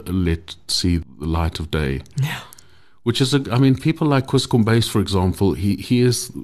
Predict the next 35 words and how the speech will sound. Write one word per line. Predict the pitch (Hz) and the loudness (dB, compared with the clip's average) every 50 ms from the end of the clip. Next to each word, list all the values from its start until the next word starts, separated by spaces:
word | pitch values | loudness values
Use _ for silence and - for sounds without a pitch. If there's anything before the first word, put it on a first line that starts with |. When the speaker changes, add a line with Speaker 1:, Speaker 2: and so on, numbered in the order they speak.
| - - | -8 -4
Speaker 1:
in-, | 123 120 - - | -4 -4 -2 -2
ridiculously | 107 110 117 110 113 127 123 - - 135 123 117 - - 101 | -2 -2 -2 0 0 0 -2 0 -2 0 0 0 0 -2 -2
prolific. | 95 - - 95 92 95 90 - - 80 - - - - - - - - - - - - - - - - - | -2 -2 0 0 0 0 0 -2 -4 -4 -4 -6 -14 -18 -20 -20 -20 -20 -20 -20 -20 -20 -20 -20 -20 -20 -8
And, | - 95 95 92 87 87 - - - - - - | -4 0 2 2 2 0 -4 -10 -14 -20 -20 -20
you | - 95 92 | -8 -4 -2
know, | 95 92 | 0 0
there | 92 92 95 92 | 2 2 2 2
are | 95 | 0
at | 95 92 | 0 0
least | 95 101 107 104 - - - - - - - - - - | 0 0 0 0 -4 -8 -14 -18 -18 -20 -20 -20 -20 -18
twenty | - - 120 110 107 - 101 92 | -4 -2 0 0 0 2 0 0
or | |
thirty | 85 - 113 101 98 | 0 0 0 0 0
of | 95 92 | 0 0
his | 90 85 | 0 0
songs | - - 95 92 90 | 0 -2 -2 -2 -2
that | 90 87 | -2 0
are | 82 85 | 0 0
really | 85 82 92 98 82 85 | 0 2 0 0 0 -2
great. | - - 85 82 69 69 - - | -2 0 0 0 0 -2 -6 -8
Speaker 2:
Yeah. | - - - - - - - - - - | -8 -8 -8 -8 -10 -18 -20 -20 -20 -6
Speaker 1:
But | - 101 98 - | -6 -6 -2 0
there's | - 95 95 92 - - - - - - - - - - | 0 2 2 0 0 -4 -6 -8 -12 -20 -20 -20 -20 -10
an | - 113 113 104 - - - | -8 -8 -8 -8 -12 -16 -10
awful | - 135 143 139 - - 123 104 | -4 -4 -2 -2 0 0 2 2
lot | 95 95 90 85 - | 2 2 0 -2 -2
that | 95 90 | -2 0
he's | 90 90 85 85 | 0 -2 -2 0
done | 92 92 90 85 | -2 0 2 2
that | 87 85 | 2 2
is | 87 85 85 - - - - - | 0 0 -2 -6 -12 -20 -14 -6
absolutely | 120 117 - - - 123 101 98 92 92 - 101 92 87 87 90 - - - - - - - - - - | -6 -6 -4 -2 -4 0 0 0 0 0 -2 -2 0 0 -2 -4 -8 -12 -16 -18 -18 -20 -20 -20 -20 -6
just | - 139 131 - | -4 -4 -2 2
not | 131 131 127 131 - | 2 0 0 0 0
good | - 117 120 98 - - | 0 2 2 2 0 -4